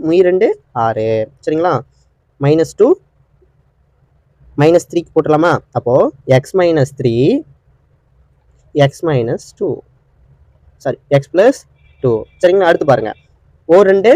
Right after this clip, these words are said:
ரெண்டு. ஓ ரெண்டு, ரெண்டு. நமக்கு வந்து என்னது? மல்டிபிள் பண்ணும்பொழுது டூ ஆகவும், கூட்டும் பொழுது ஒன் ஆகவும் வரணும். அப்போ ரெண்டுமே பிளஸ் தான். அப்போ இதுல என்ன வரும் நமக்கு? எக்ஸ் பிளஸ் ஒன், எக்ஸ் பிளஸ் டூ. சரிங்களா?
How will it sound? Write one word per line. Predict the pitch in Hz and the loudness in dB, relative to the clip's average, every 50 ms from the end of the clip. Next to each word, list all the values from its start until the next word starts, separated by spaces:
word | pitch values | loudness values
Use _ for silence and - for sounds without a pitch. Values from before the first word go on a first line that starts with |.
| 415 - _ _ _ - 131 120 | 2 -2 _ _ _ -8 -4 -4
ரெண்டு. | 117 117 113 110 113 117 120 120 113 110 104 - _ _ _ _ _ _ _ - - - - - - - - - - - - - - - - - - 143 | -2 -2 -2 -2 0 2 2 2 2 0 -4 -10 _ _ _ _ _ _ _ -20 -18 -16 -16 -16 -16 -16 -18 -18 -18 -18 -14 -12 -12 -12 -10 -6 0 2
ஓ | 151 151 143 | 2 2 2
ரெண்டு, | 135 131 170 202 247 | 0 -2 -2 -4 -6
ரெண்டு. | 139 117 110 - - - - | -8 -10 -10 -12 -14 -12 -6
நமக்கு | 156 151 156 160 | -4 -2 0 2
வந்து | 160 170 175 | 2 2 2
என்னது? | 170 170 156 131 117 131 | 2 2 2 0 0 0
மல்டிபிள் | 139 143 160 156 151 147 | -2 -4 -4 -6 -4 -4
பண்ணும்பொழுது | 139 139 131 135 139 143 147 180 202 247 349 - _ _ - | -4 -2 -2 -2 -2 -2 0 0 0 -2 -2 -6 _ _ -6
டூ | 156 156 151 143 | -2 0 2 2
ஆகவும், | 135 120 113 117 135 196 294 359 - | 2 2 0 -2 0 0 -2 -2 -2
கூட்டும் | 214 220 - 180 156 | -4 -2 -2 0 0
பொழுது | 139 139 226 202 | 0 0 0 -2
ஒன் | 143 135 135 | -4 -2 -2
ஆகவும் | 123 127 131 120 | -2 -2 -2 -4
வரணும். | 117 110 113 - | -4 -6 -8 -6
அப்போ | 127 135 127 | -4 -4 -4
ரெண்டுமே | 123 131 135 131 | -2 -2 -4 -4
பிளஸ் | 127 120 - - - | -4 -6 -8 -6 -6
தான். | 139 175 254 _ _ _ | -6 -6 -6 _ _ _
அப்போ | - - 160 | -10 -6 -4
இதுல | 160 170 175 | 0 0 0
என்ன | 170 175 175 | 0 0 0
வரும் | 165 165 | 0 -2
நமக்கு? | 156 147 - 156 156 156 156 156 160 _ _ _ _ _ _ _ - | -2 -2 0 2 2 2 2 0 -4 _ _ _ _ _ _ _ -4
எக்ஸ் | 127 123 - - - | -4 -4 -4 -4 -4
பிளஸ் | 147 143 139 - - 120 120 | -4 -4 -4 -4 -4 -2 -2
ஒன், | 123 135 156 202 269 311 - _ _ _ _ _ _ _ _ _ _ _ _ _ _ _ _ _ _ _ _ _ _ _ _ _ - 139 | 0 0 -2 -2 -4 -6 -12 _ _ _ _ _ _ _ _ _ _ _ _ _ _ _ _ _ _ _ _ _ _ _ _ _ -4 -4
எக்ஸ் | 139 - - | -4 -4 -4
பிளஸ் | - 135 139 - - - - | -4 -4 -4 -4 -6 -12 -12
டூ. | 127 - _ _ _ _ _ _ _ _ _ _ _ _ _ _ _ _ _ _ _ _ _ _ _ _ _ _ _ _ _ _ _ _ _ _ _ - | -12 -12 _ _ _ _ _ _ _ _ _ _ _ _ _ _ _ _ _ _ _ _ _ _ _ _ _ _ _ _ _ _ _ _ _ _ _ -6
சரிங்களா? | 175 165 175 185 190 | -4 -2 0 0 0